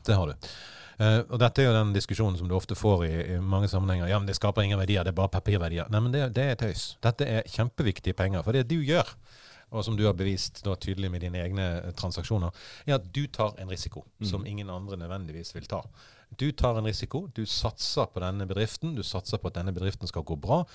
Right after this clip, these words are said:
Speaker 1: så du setter penger i den bedriften. De pengene bruker bedriften til å investere, til å, eh, rett og slett, eh, starte den produksjonen som, eh, som de skal gjøre. Og hvis de lykkes,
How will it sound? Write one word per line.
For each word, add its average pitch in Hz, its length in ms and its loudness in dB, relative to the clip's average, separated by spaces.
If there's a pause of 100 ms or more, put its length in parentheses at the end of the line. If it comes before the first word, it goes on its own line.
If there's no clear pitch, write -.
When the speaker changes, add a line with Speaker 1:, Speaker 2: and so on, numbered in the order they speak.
(160)
Speaker 1:
så - 160 -6
du 92 280 0
setter 98 260 -4
penger 123 340 -2
i 95 60 0
den 101 160 0
bedriften. 110 400 -2 (100)
De 123 120 -2
pengene 101 360 0
bruker 92 320 0
bedriften 87 460 -2
til 87 260 -2
å 82 100 -4
investere, 101 580 -2
til 95 260 -2
å, 87 220 -4 (500)
eh, 92 160 0
rett 101 240 2
og - 40 0
slett, - 360 -4
eh, 87 240 2
starte 101 400 2
den 90 140 0
produksjonen 87 500 -4
som, 80 320 -4
eh, 82 260 -4
som 92 160 -8
de 90 60 -6
skal 151 160 0
gjøre. 185 180 0
Og 147 80 4
hvis 147 100 0
de 123 120 0
lykkes, - 420 2